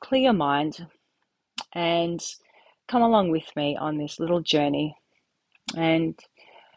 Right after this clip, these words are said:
you're thinking about this situation, you're beginning to breathe deeply and slowly. And as you're looking at that situation of what happened in your mind's eye,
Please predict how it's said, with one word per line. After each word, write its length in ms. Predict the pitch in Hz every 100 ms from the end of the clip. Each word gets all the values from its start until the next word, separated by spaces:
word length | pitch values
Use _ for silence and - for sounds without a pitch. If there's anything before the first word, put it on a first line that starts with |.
| _ -
you're 100 | 190
thinking 360 | 214 202 202
about 240 | 170 160 -
this 140 | 147
situation, 640 | - - 151 139 - 151 147
you're 120 | 147
beginning 440 | 151 175 180 180
to 120 | 180
breathe 400 | 180 - 135 139 - - _ _
deeply 380 | - 143 - 151
and 180 | - 151
slowly. 520 | - 143 139 147 143 - _ _ _ - _ _ _ _ _ _ - - - - -
And 140 | 196
as 140 | 220 247
you're 80 |
looking 300 | 226 247 269
at 80 | 247
that 200 | 196 -
situation 840 | 185 175 160 156 160 156 151 160 160 -
of 100 | 160
what 160 | 170
happened 420 | - 160 160 156
in 180 | - 160
your 200 | 156 151
mind's 380 | 151 147 147 147
eye, 260 | 147 156